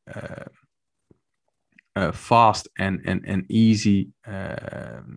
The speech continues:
like, apps, uh, to, to, to use. Um, of course, when I started back in the business,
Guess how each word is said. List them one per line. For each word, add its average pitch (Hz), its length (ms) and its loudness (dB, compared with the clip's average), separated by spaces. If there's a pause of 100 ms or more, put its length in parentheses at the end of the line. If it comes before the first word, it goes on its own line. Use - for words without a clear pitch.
(120)
like, 87 300 -2
apps, - 440 0 (640)
uh, 113 240 -4
to, 92 200 4
to, - 220 -2
to - 160 0
use. 95 460 4 (680)
Um, 95 360 0 (100)
of - 280 -16
course, 143 280 6
when 123 140 6
I 113 60 4
started 117 480 4
back 107 180 0
in 107 80 0
the 95 60 -2
business, 107 540 -4